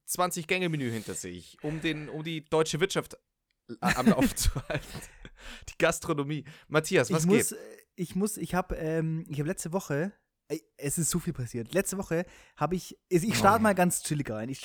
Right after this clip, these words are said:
Speaker 2: start mal ganz chillig rein. Ich hab letzte Woche einen, einen Podcast gehört, äh, von S Z, und zwar ist es der Frisch an die Arbeit Podcast. Sehr zu empfehlen.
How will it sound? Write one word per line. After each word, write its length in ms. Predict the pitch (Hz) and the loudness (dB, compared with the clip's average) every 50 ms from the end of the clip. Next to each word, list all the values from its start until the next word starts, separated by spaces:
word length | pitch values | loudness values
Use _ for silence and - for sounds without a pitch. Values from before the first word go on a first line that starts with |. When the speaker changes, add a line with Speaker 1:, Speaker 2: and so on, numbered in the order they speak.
| - | -4
Speaker 2:
start 220 | - - 175 156 160 | -2 -2 -2 0 -2
mal 80 | 151 | -4
ganz 240 | 135 131 120 - - | -4 -6 -6 -8 -8
chillig 220 | - 120 113 - 120 | -10 -10 -10 -10 -8
rein. 120 | 117 123 139 | -8 -6 -6
Ich 60 | 170 | -4
hab 60 | 165 | -4
letzte 200 | 185 190 - 190 | -4 -4 -6 -6
Woche 180 | 202 202 - 202 | -8 -6 -2 0
einen, 460 | 180 165 165 160 160 160 160 156 151 - _ _ - - - _ _ _ _ _ _ _ _ _ _ _ _ _ _ _ _ _ _ - | 0 2 2 2 2 0 0 -2 -4 -6 _ _ -20 -20 -20 _ _ _ _ _ _ _ _ _ _ _ _ _ _ _ _ _ _ 0
einen 160 | 147 143 135 | 0 2 2
Podcast 440 | - - - - - - 160 143 - | 2 -2 -2 -4 -4 -4 -4 -4 -4
gehört, 400 | - 120 120 120 135 156 - - | -4 -4 -2 -2 -2 -4 -4 -6
äh, 220 | 113 131 135 139 - | -6 -4 -4 -4 -4
von 160 | - 139 135 | -6 -6 -6
S 280 | - 139 139 - - - | -6 -6 -6 -6 -6 -6
Z, 280 | - - 185 202 - | -6 -6 -6 -6 -6
und 100 | 156 139 | -8 -8
zwar 320 | - - 135 135 139 - - | -6 -4 -4 -4 -4 -6 -6
ist 180 | 139 - - | -10 -8 -8
es 140 | 151 131 - | -8 -10 -8
der 200 | - 131 123 120 | -8 -6 -6 -6
Frisch 300 | - - - 240 240 - - | -6 -4 -4 -2 -2 -2 -4
an 100 | 170 165 | -4 -2
die 80 | 156 - | -2 -4
Arbeit 360 | - 135 180 202 156 127 - | -4 -4 -4 -4 -4 -4 -6
Podcast. 520 | - - 123 120 - - 135 135 - - - | -6 -8 -10 -10 -8 -10 -10 -10 -10 -6 -2
Sehr 160 | - 196 214 | 0 0 0
zu 120 | - 214 | 0 0
empfehlen. 500 | 190 170 160 - - 170 165 175 185 185 | 0 0 -2 -2 0 0 2 2 0 -2